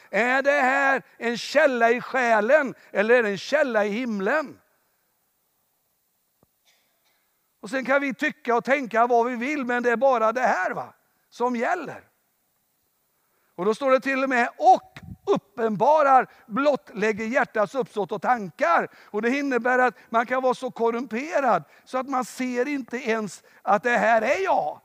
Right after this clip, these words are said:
Utan man tror av hela sitt hjärta, det är Gud. Men jag är bedragen, jag är lurad av mitt eget hjärta.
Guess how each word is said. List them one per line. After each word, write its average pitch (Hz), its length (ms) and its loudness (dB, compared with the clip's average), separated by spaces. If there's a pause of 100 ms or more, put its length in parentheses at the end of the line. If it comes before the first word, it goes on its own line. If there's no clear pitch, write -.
(220)
Utan 240 240 0
man 240 180 2
tror 359 580 4
av 302 100 6
hela 277 300 2
sitt 240 260 -10
hjärta, 247 360 -2 (180)
det 254 120 -4
är 269 40 -4
Gud. 294 360 -4 (120)
Men 277 160 -6
jag 285 120 2
är 240 60 0
bedragen, 254 840 0 (140)
jag 247 180 -4
är 233 40 0
lurad 277 760 -2 (120)
av 262 160 -2
mitt 247 180 -8
eget 240 340 -10
hjärta. 302 500 -2